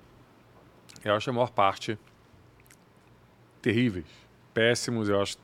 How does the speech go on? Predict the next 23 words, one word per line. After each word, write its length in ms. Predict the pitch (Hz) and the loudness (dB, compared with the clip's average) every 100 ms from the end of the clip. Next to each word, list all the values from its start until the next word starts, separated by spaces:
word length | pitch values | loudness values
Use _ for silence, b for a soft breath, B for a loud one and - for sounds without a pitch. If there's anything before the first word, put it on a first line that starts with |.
| - | -10
tem, 260 | 104 98 98 - - - | -8 -8 -12 -18 -20 -20
a 100 | 113 | -10
maior 200 | 104 120 | -2 -2
parte 240 | - 107 101 | 2 2 2
das 100 | - | -4
pessoas 480 | 101 - 107 101 | -8 -4 -2 0
não 120 | 95 95 | -2 -4
tem 200 | 107 101 | -4 -4
a 60 | 107 - | -6 -10
menor 440 | 113 117 113 127 | -6 -2 2 0
condição 540 | - 123 104 - 104 101 | 0 -6 -6 -6 -4 -4
de 80 | 101 | -4
ensinar 360 | - 107 95 | -6 -6 -6
nada. 360 | 95 101 104 104 - b b b b b b b - | -4 -4 -4 -8 -14 b b b b b b b -6
É, 460 | 98 95 95 92 92 90 | 0 2 0 0 -2 -6
acho 220 | - 123 | -6 -2
muito 200 | 135 139 | -2 -2
ruim. 220 | 131 92 - _ _ _ _ - - - | -4 -4 -12 _ _ _ _ -20 -20 -12
E 120 | 104 | -8
isso 220 | 101 - | -6 -4
me 140 | 113 113 | -4 0
preocupa 360 | 120 117 117 | 0 2 2
muito, 380 | 147 113 90 - | 2 0 -2 -8